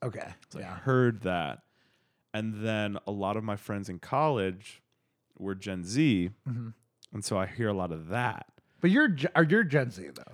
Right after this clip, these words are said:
Speaker 2: Well, it depends on where you draw the line.
Speaker 1: Okay.
Speaker 2: It's a hotly contested debate. I think a lot of people would put me in Gen Z. Some people would put me in millennial. My coworkers insist that I'm Gen Z.
Speaker 1: And you don't like that, do you?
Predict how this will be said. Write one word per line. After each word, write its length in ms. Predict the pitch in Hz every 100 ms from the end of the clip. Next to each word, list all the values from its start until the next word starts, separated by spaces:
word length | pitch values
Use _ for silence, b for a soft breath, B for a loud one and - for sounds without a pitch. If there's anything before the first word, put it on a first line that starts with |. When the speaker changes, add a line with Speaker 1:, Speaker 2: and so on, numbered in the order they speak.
| -
Speaker 2:
Well, 100 | 202
it 60 |
depends 260 | 202 226 240
on 80 | 220
where 100 | 175
you 100 | 156
draw 200 | 123 113
the 80 | 98
line. 400 | 90 82 65 -
Speaker 1:
Okay. 160 | 135 -
Speaker 2:
It's 100 | 135
a 40 |
hotly 300 | 143 180 175
contested 460 | 170 143 135 127 110
debate. 300 | 101 110 110
I 80 | -
think 180 | 113 127
a 40 |
lot 200 | 101 98
of 80 | 107
people 200 | 123 110
would 100 | 107
put 120 | 120 104
me 80 | 104
in 80 |
Gen 220 | 101 104 95
Z. 320 | 98 92 90
Some 320 | - 120 110
people 280 | 110 95 80
would 100 | 78
put 140 | - 82
me 100 | 82
in 80 |
millennial. 640 | 82 82 78 85 78 90 - _ -
My 80 | 101
coworkers 480 | - 147 135 110 98
insist 380 | 92 - 92 -
that 100 | -
I'm 140 | 87
Gen 220 | 87 87 82
Z. 340 | 78 76 87 _ _ _ _ _ _ _ _
Speaker 1:
And 120 | - 147
you 80 |
don't 180 | 160 165
like 200 | 131 208
that, 200 | - 104
do 100 | -
you? 280 | 175 120 87